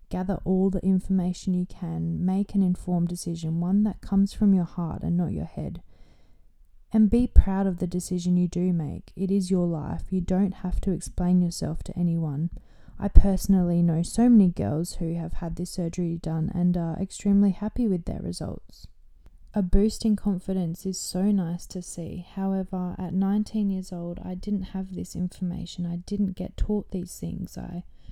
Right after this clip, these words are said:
rushed into a big decision based on the opinions of others and my low self-esteem.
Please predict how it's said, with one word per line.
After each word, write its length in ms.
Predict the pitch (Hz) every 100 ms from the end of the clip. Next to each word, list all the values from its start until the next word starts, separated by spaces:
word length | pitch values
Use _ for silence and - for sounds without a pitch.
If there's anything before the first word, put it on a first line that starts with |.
| - -
rushed 400 | 196 196 - -
into 300 | 202 - 202
a 40 |
big 280 | 175 190 180
decision 500 | 185 - 190 185 170
based 400 | 175 170 185 -
on 120 | 190
the 100 | 185
opinions 540 | 175 - 190 185 185 175
of 120 | 175
others 380 | 165 165 180 180
and 180 | 180 175
my 180 | 170 165
low 240 | 165 175
self-esteem. 840 | - 165 170 180 - 180 165 170